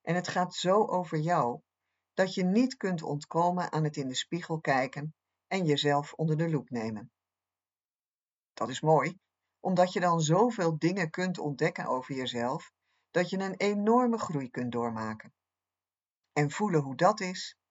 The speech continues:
is magisch. Net zo magisch als het tegenkomen van de liefde van je leven. In het project Je Partner Vinden zijn er diverse fases.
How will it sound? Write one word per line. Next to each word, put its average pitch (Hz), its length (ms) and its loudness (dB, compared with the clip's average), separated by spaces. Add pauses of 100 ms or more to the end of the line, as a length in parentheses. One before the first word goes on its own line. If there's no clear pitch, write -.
(320)
is 143 200 -4
magisch. 135 640 -6 (840)
Net 208 280 2
zo 151 160 0
magisch 160 720 2
als 160 200 0
het 143 120 -16
tegenkomen 156 720 0
van 139 160 -4
de 123 100 -4
liefde 131 340 -6
van 143 180 -2
je 147 100 0
leven. 120 400 -4 (2000)
In 240 120 8
het 240 140 2
project 202 600 -2 (100)
Je 175 240 -2
Partner 220 400 2
Vinden 135 560 -4 (440)
zijn 220 280 6
er 175 140 0
diverse 165 500 -2
fases. - 640 -6